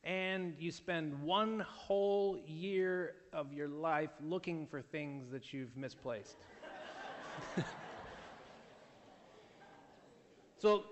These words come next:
a couple weeks ago, we did the, the little orange paper survey, and we were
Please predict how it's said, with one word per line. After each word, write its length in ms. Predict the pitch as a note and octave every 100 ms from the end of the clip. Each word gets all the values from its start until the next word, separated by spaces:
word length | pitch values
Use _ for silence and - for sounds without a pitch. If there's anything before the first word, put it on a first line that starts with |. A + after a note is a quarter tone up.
| -
a 60 | A3
couple 240 | C4+ B3+
weeks 240 | G#3+ A3+ A#3
ago, 240 | G3+ G#3
we 120 | G3+
did 280 | G3 G3+ D#3+
the, 360 | F3 E3 D#3+ D#3
the 80 | D#3
little 240 | F#3 F#3 E3+
orange 560 | F3+ F#3 F#3+ E3 - -
paper 260 | G3 - F3
survey, 680 | - F#3+ F3 F3+ F3 E3+
and 200 | D#3+ D#3
we 140 | D#3 D3+
were 240 | C#3+ C3